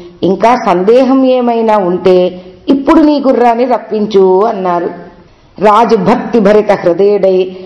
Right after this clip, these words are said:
"నా మనస్సులో ఏ విధమైన సందేహానికి తావులేదు.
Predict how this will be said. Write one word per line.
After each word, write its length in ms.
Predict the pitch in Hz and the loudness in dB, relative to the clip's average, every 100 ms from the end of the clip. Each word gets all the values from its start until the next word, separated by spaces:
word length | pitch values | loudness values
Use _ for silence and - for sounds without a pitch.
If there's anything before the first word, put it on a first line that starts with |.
| - - | -10 -2
"నా 200 | 220 226 | 2 2
మనస్సులో 640 | 208 214 220 214 214 208 | 2 -2 -2 -2 0 2
ఏ 220 | 208 208 | 2 2
విధమైన 480 | 202 202 208 208 208 | 0 0 -2 -2 -2
సందేహానికి 1040 | 202 170 156 185 202 196 202 202 208 277 - | -4 -4 -2 0 0 0 0 -2 -2 -2 0
తావులేదు. 640 | - 185 180 175 170 180 | 0 0 0 0 -2 -6